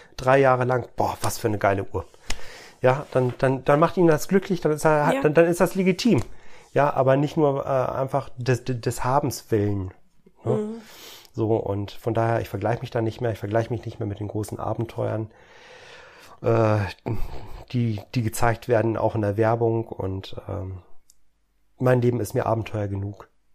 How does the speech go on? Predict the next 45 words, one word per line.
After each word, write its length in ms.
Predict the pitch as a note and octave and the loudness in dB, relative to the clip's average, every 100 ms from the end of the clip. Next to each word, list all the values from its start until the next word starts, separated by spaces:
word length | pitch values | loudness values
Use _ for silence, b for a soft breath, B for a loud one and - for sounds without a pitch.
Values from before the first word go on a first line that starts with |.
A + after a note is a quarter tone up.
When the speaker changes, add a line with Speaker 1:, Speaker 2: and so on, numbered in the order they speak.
| _ _ _ _ _ _ _ _ _ - | _ _ _ _ _ _ _ _ _ -20
Speaker 2:
Sehr 360 | - A3 G3 G#3 | -16 -12 -10 -8
schön. 340 | - G3 F#3 | -8 -8 -8
Ein 240 | G#3 G#3+ | -6 -8
sehr, 400 | G#3 G#3+ A#3 B3 | -6 -4 -2 -2
sehr 220 | A#3 G#3+ G#3+ | -2 -4 -4
schönes 400 | A3+ G3 G3+ - | -4 -4 -4 -8
Projekt. 480 | - F3+ F#3 - - | -8 -8 -8 -16 -20
Ich 160 | - | -14
find's 260 | - F3+ - | -10 -10 -8
ganz, 260 | F3+ F3+ | -10 -8
ganz 220 | F3+ F3+ - | -8 -10 -10
toll. 420 | - E3 E3+ E3+ B B B - | -8 -6 -6 -10 B B B -6
Ich 260 | C4+ - | -6 -8
beschließe 640 | A#3 A3+ B3 C4 D4+ E4+ B3+ | -8 -2 -2 0 0 0 0
meine 300 | A#3 A#3+ A#3 | 0 0 -2
Gespräche 520 | A#3+ - A#3+ C4 - | -4 -4 0 0 -2
immer 200 | A#3+ A#3 | -4 -4
noch 160 | A#3 | -6
mit 140 | A#3 F#3 | -6 -4
einer 220 | G3 G#3 | -4 -4
Frage. 600 | - - F#3 G3+ B3+ G#3+ | -6 -2 0 2 0 -2
Ich 140 | A3 | -6
weiß 220 | G#3+ G#3+ A3+ | -8 -8 -8
nicht, 160 | G#3+ | -8
ob 180 | G3 - | -10 -10
du 340 | A3 G#3+ G3+ G#3 b b b - | -4 -2 -2 -6 b b b -8
sie 220 | G3 A#3 | -4 -2
schon 240 | - B3+ A#3 | 0 0 2
beantwortet 640 | G3 A#3+ B3 A3+ A3+ G#3+ | 0 0 -2 -4 -4 -4
hast, 440 | G3+ C4 - - _ - | -2 -2 -4 -10 _ -2
aber 200 | G#3 G#3+ | 0 0
vielleicht 380 | G#3 G#3 G#3 G#3+ | 0 -2 -2 -4
fällt 200 | G#3+ G#3 | -6 -4
dir 60 | |
noch 180 | G#3 G#3 | -4 -4
was 120 | G3+ - | -8 -8
dazu 320 | G3 - - | -8 -8 -6
ein. 400 | E3 G3+ C4 C4+ | -4 -2 -2 -2
Die 160 | B3 A#3 | -6 -8
Frage 360 | - G3 A3 | -2 -2 0
ist, 280 | A#3+ G#3+ - | -4 -4 -8
was 240 | G3+ G3+ F#3 | -8 -10 -8
wünschst 400 | G#3+ A3+ - E3+ | -8 -8 -10 -10
du 80 | |
dir? 380 | D3+ B2 B2+ C#3 | -10 -10 -12 -14